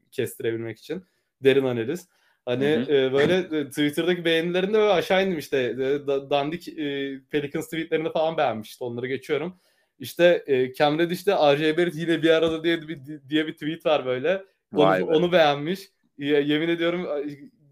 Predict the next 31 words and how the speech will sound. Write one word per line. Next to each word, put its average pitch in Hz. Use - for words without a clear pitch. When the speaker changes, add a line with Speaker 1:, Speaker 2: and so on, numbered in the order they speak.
Speaker 1:
gittim 156
balkona 156
çıktım, 160
sigara 151
yaktım 143
ya 117
böyle. 120
Ben 135
de 147
Duke 151
taraftarıyım 165
ya 165
bir 135
de, 131
çok 139
kötü -
oldum 131
falan. 131
Speaker 2:
<laughs> 240
Speaker 1:
İşte, 202
e, 143
bu 165
şey, 170
e, 143
Zion 135
Williamson, 156
e, 180
ba-, 139
ben 139
New 143
York'a 151